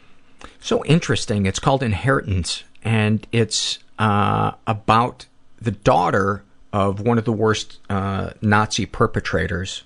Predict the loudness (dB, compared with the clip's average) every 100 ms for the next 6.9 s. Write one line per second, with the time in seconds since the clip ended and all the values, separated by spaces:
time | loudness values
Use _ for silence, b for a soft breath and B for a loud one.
0 | -4 0 2 0 0 0 2 0 -2 -6
1 | -6 -2 -2 -2 0 0 0 0 2 4
2 | 2 0 0 2 2 2 0 0 2 0
3 | -2 -2 -2 -2 -4 -4 -6 -4 -2 -4
4 | _ -2 -2 2 2 2 -2 -8 B B
5 | B B -6 0 2 2 2 4 2 2
6 | 2 2 0 -4 -4 -4 -4 -6 -6